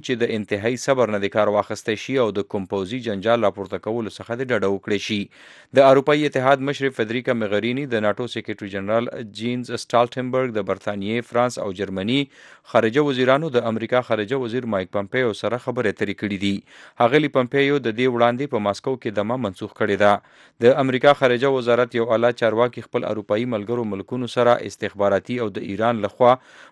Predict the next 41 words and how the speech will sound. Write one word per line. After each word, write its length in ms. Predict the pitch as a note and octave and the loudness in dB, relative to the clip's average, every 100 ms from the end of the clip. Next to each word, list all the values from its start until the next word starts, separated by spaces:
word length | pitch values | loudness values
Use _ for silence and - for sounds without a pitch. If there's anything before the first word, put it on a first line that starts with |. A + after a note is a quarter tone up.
| - B2 | -2 2
مخ 160 | C#3 - C3+ | 2 2 0
په 160 | A2+ | 2
زیاتیدونکي 580 | A2+ G#2 G#2+ C3+ C#3 A#2 G#2+ | 2 0 -4 -6 -8 -6 -6
خطر 320 | - C3+ A2+ | -2 0 2
باندې 280 | G2+ B2 A#2+ | 0 0 -2
معلومات 420 | G2 G2+ G#2 - | -2 0 -2 0
شریک 240 | G#2+ G2+ G2+ | -2 -4 2
کړل. 220 | G#2 G2 - - - - C3+ | 2 2 -6 -20 -20 0 4
د 80 | D#3+ | 6
په 140 | D3+ | 6
تهران 280 | D3 D3 D3+ | 6 6 4
تور 140 | E3 D#3 | 0 -2
پورې 260 | D3 C#3+ C3+ | 0 0 0
کړ 160 | D#3 D#3 | 0 -2
چې 200 | C3 A#2+ | -4 -2
ایران 240 | A#2 C#3 B2 | 0 0 0
د 80 | A2+ | -2
خبرو 260 | A2+ C3+ B2 | -2 0 -2
په 140 | A2 G2+ | -4 -2
ځای 160 | A#2+ B2 | -2 0
د 100 | G#2 | -2
دړکو 400 | G#2 G2 - B2 A2+ | 0 -2 -2 0 2
لار 180 | G#2 | 2
خپله 220 | - G#2 G2 | 2 0 0
کړې 180 | A2 G2+ G2+ | 0 2 4
ده. 80 | G2+ - - | 4 2 -2
د 140 | B2 C#3+ | 2 4
امریکا 280 | C#3+ D3 E3+ | 4 4 6
خارجه 260 | D#3 C#3+ D#3+ | 6 6 6
وزارت 380 | D#3+ C#3+ C#3 D3 | 6 6 4 4
د 120 | C3+ B2 | 0 2
ایران 240 | C3 C#3 | 2 2
لپاره 260 | B2+ C3 B2 | 2 2 2
خصوصي 340 | A#2+ - - C3 | -4 -14 -4 -2
استازي 400 | A#2 C3+ C#3 C3 A#2 | 0 2 0 0 0
براین 200 | A#2 A2 A2 | 2 2 -2
هوک 180 | C3 B2 | -2 0
په 120 | A2 | 2
برسلز 340 | B2+ B2+ B2+ - | 2 0 -6 -4
کې 160 | A2+ | -2
ویلي، 260 | G#2+ A#2+ C#3 | 0 -2 -4